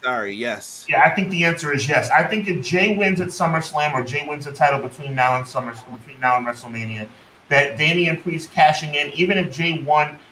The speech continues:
Speaker 2: the main event Saturday and Damian Priest cashed in, that is much more legitimate. And it's actually not a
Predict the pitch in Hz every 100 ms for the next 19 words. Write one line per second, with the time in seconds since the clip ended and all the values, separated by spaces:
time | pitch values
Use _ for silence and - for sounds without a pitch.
0 | - 135 135 143 135 135 139 - - -
1 | 156 165 139 120 117 117 117 117 127 120
2 | 120 113 113 120 110 - 110 - 117 110
3 | 127 123 117 139 160 170 156 139 120 135
4 | 127 139 - - - - _ _ _ -
5 | - _ _ _ - 180 175 220 247 226
6 | 190 185